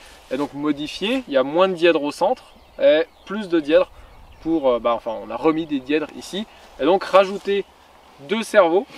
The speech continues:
Et du coup, bah, mis à part ça, euh, rien n'a changé, c'est un énergie standard.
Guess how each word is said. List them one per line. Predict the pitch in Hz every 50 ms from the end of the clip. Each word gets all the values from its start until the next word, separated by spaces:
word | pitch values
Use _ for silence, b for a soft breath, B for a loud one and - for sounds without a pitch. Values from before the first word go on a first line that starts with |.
| B B -
Et | - - 170
du | 170 196
coup, | - - 240 277 302 311 294 - _ -
bah, | - - 156 160 156
mis | 160 175 214 254 240 220
à | 240 233
part | - 233 214 -
ça, | - - 214 233 254 269 285 285 285 _ _ _ - - - -
euh, | - 156 - -
rien | 302 - 180 208 233
n'a | 254 214
changé, | - - 220 208 214 185 156
c'est | - - 151
un | 147 143 143
énergie | 143 139 139 143 135 135 135 165 202 196
standard. | - - 185 175 151 107 - -